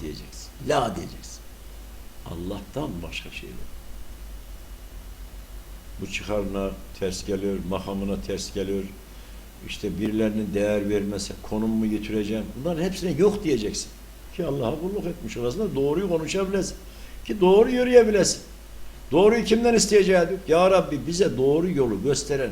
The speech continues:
rehberi, gösterecek olan rehberi tanıt. Bildir. Yani Allah'ın gözünün önünden hiç kimse kaçamaz. Demek ki istememişsin.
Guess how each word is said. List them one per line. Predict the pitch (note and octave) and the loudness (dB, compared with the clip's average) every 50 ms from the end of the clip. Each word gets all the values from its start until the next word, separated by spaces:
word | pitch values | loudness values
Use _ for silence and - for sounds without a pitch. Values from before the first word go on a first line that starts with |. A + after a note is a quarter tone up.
| F2+ | -2
rehberi, | G#2 A#2 A#2 - - - B2+ B2+ C3 D#3 F3+ F3+ - - - - - - - - - - - - - - - - - - - - - | -2 -2 -4 -4 -4 -4 -2 0 2 2 0 0 0 -6 -14 -16 -18 -18 -18 -16 -16 -16 -16 -16 -16 -18 -16 -16 -16 -16 -16 -12 -12
gösterecek | D#2+ - - - G#2+ G#2+ A#2+ C3+ E3 F3+ E3 | -12 -12 -6 -4 -2 0 0 2 2 2 2
olan | D#3+ D3 C3 G#2+ F#2 F#2+ | 2 2 2 0 -2 0
rehberi | - F3+ F#3+ F3+ F3+ E3+ E3+ E3+ - | 0 0 2 2 2 0 0 0 -2
tanıt. | - G3+ A3 A#3 G#3+ - A3 - - - - - - - - - - - - - - - - - - - - - - - - - - - | 0 0 2 2 0 -2 -4 -10 -14 -16 -16 -16 -16 -16 -14 -14 -16 -16 -16 -18 -18 -16 -16 -18 -18 -18 -18 -18 -18 -16 -16 -14 -2 2
Bildir. | D#3 G3+ A3 G#3+ - A3+ A3+ G#3 - | 2 4 4 2 2 4 4 4 4
Yani | G#3 - - - - - - - - - - - - - - - - - - - - - - - - - - - - - - - F2 E2+ - - - | 2 -4 -10 -14 -16 -16 -18 -18 -18 -18 -18 -18 -18 -16 -16 -18 -18 -18 -18 -18 -18 -18 -18 -16 -16 -16 -16 -16 -16 -16 -14 -14 -12 -14 -14 -12 -8
Allah'ın | E2 F2+ G2 G#2 G#2 A2+ A#2 | -6 -4 -2 -2 -2 -2 -2
gözünün | G#2+ G#2 G#2 G#2 A2 A2+ | -2 -2 -2 -2 -2 -2
önünden | A2+ A2 G#2+ C3 C#3+ A#2+ | -2 -2 -2 -2 -2 -2
hiç | C#3 E3+ - | -2 -2 -2
kimse | - A#2 F#2 - C#3+ C#3+ | -4 -6 -6 -4 -2 -2
kaçamaz. | D#3+ D#3 - F#3+ G3+ F3+ C#3+ G2+ - - - - - - - - - - - - - - - - - - - - - - - - - - - | -2 0 0 0 0 0 -2 -4 -6 -10 -16 -16 -16 -16 -16 -16 -16 -18 -16 -16 -16 -16 -16 -14 -14 -14 -14 -16 -16 -18 -18 -16 -14 -4 -2
Demek | A2+ C3 F#3 G#3+ F#3+ G3+ G#3+ | 0 0 2 0 0 -2 -4
ki | F#3+ | -4
istememişsin. | D#3+ C#3+ - - F#3 F#3 F#3 F#3 F3+ E3+ D3+ - - - D3+ D3+ | -4 -4 -2 0 0 2 2 2 2 2 0 -2 -4 -6 -8 -8